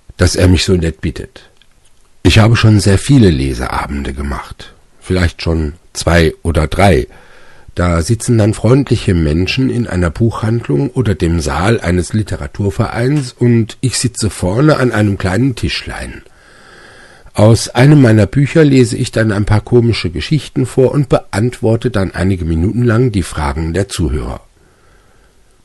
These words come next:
"Gibt es Antonia wirklich? Schreiben Sie tagsüber oder nachts? Brauchen Sie Ruhe zum Schreiben? Sind Sie Links- oder Rechtshänder?"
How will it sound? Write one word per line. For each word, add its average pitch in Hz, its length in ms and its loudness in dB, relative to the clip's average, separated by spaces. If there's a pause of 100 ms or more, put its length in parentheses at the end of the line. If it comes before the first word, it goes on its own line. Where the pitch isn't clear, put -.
(640)
"Gibt - 220 2
es 175 140 4
Antonia 165 640 6
wirklich? 160 540 0 (600)
Schreiben 170 420 4
Sie 156 140 2
tagsüber 190 640 2
oder 185 240 6
nachts? - 600 2 (960)
Brauchen 101 360 6
Sie 87 100 2
Ruhe 170 340 6
zum 107 200 -4
Schreiben? 98 500 0 (100)
Sind - 280 0
Sie 190 80 6
Links- 220 340 4
oder 165 220 2
Rechtshänder?" 110 720 -2